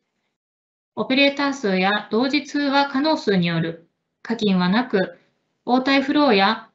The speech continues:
オペレーター権限の設定も追加課金なしで自由に設定できます。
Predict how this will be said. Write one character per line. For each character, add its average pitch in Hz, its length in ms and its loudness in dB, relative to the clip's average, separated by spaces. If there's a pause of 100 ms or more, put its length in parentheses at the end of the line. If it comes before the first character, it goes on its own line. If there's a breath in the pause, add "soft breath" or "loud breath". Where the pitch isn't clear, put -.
オ 208 80 -8
ペ 269 160 -2
レ 285 120 2
ー 285 60 -4
タ 294 100 2
ー 294 80 2
権 311 200 -2
限 247 140 0
の 202 100 -2
設 208 200 -8
定 247 160 0
も 285 420 -4
追 247 200 -2
加 254 100 -6
課 269 140 2
金 190 220 0
な 233 120 2
し - 120 -10
で - 280 -6
自 214 140 0
由 320 100 2
に 269 120 -2
設 196 200 -4
定 180 120 -2
で 175 100 -2
き 185 120 -2
ま 208 120 0
す。 - 240 -14